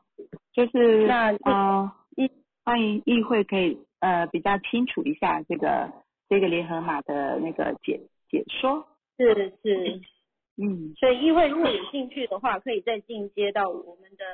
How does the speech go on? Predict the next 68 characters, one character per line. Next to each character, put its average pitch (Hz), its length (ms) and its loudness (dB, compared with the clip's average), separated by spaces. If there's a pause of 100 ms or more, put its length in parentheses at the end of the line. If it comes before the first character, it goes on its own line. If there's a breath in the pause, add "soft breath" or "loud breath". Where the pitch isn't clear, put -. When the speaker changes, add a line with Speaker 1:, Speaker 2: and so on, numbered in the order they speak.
Speaker 2:
二 220 200 -4
阶 208 280 -6
的 196 120 -20
课 208 240 -14 (100)
程 185 180 -20
哦， 170 200 -16
因 220 100 -16
为 233 140 -14
这 220 120 -2
个 196 120 -2 (380 soft breath)
会 285 160 6
把 202 180 -2
你 220 180 -6
的， 190 380 -2
我 202 80 -4
们 202 220 -6
一 269 60 -8
个 311 140 4
人 254 140 4
有 226 180 2
十 - 80 -2
二 240 160 4
组 170 160 -10
的 180 140 -4
D 226 180 0
N 220 200 0
A 208 260 0
都 247 240 2
可 240 160 -10
以 196 80 -8
帮 202 200 -10
你 185 140 -20
做 196 140 -8
一 175 60 -14
个 180 200 -10
拆 185 280 -10
码， 196 160 -18 (420)
所 - 120 -4
以 262 60 0
把 202 160 -4
这 220 140 -2
个 220 80 2
Speaker 1:
嗯。 165 180 -10
Speaker 2:
D 233 140 -4
N 226 140 -4
A 220 100 -6
再 214 160 0
把 180 120 -6
它 202 120 -8
排 180 240 -6
出 - 180 -6
来 175 200 -2
之 196 280 -10
后， 202 160 -4
你 202 120 -4
就 262 140 4
会 254 100 6
更 247 200 0
明 208 220 -6
白 180 160 -4
是 190 160 -10
怎 170 100 -10
么 - 60 -20
一 196 100 -16
回 180 140 -6 (260)
事 180 80 -20
了。 - 140 -20 (600)
Speaker 1:
是。 - 180 -14